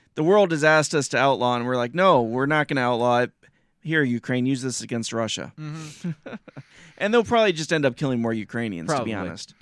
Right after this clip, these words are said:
Speaker 2: Thus far, the U S government has given Ukraine almost thirty-seven billion dollars in military aid over the course of the fifteen-month war. However, Dave DeCamp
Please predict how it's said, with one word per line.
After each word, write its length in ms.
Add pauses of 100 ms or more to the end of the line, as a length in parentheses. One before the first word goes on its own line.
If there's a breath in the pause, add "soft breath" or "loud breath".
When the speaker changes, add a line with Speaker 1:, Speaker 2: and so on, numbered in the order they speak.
(320 soft breath)
Speaker 2:
Thus 220
far, 300
the 100
U 120
S 120
government 340
has 120
given 220
Ukraine 720
almost 340
thirty-seven 480
billion 260
dollars 320
in 120
military 560
aid 280
over 240
the 60
course 340
of 200
the 80
fifteen-month 640
war. 400 (400 soft breath)
However, 480
Dave 320
DeCamp 460